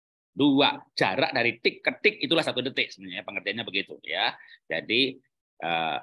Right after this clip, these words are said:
itu satu detik, tarik, buang. Ini konsisten,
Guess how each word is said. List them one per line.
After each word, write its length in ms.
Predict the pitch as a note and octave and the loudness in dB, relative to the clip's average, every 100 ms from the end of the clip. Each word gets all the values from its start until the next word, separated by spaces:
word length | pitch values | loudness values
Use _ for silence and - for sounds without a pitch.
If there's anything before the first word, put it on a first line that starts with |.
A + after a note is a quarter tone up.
| - - | -10 -14
itu 160 | F2 | -10
satu 240 | A#2 G#2 F#2+ | -8 -4 -2
detik, 300 | F#2+ E2 - | 0 -2 -4
tarik, 1040 | D2+ G2 B2+ C3 C3 C3 B2+ C3 B2+ - | -6 0 2 4 4 4 2 0 -4 -8
buang. 380 | - A#2 G#2+ E2+ | -8 -4 -2 -2
Ini 160 | C3+ E3+ | -2 -2
konsisten, 640 | F3 E3 E3+ - A2+ - | -2 0 -2 0 -2 -4